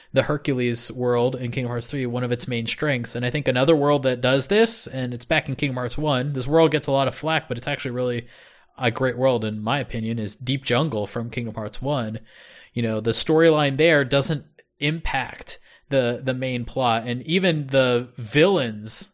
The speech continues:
you know, they're back in Hollow Bastion, they're laughing at Sora, how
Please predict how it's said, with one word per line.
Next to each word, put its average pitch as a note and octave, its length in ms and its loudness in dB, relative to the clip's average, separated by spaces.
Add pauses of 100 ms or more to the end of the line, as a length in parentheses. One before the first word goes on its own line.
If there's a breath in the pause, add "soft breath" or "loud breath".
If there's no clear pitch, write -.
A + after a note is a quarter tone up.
(160)
you D3 340 -6
know, B2+ 360 -2
they're C3 120 0
back D3 240 0
in C#3 40 -4
Hollow C3 220 0
Bastion, B2 480 -2
they're B2 140 -2
laughing C3 360 -2
at A2+ 140 -10
Sora, B2 560 -4
how A#2+ 460 -6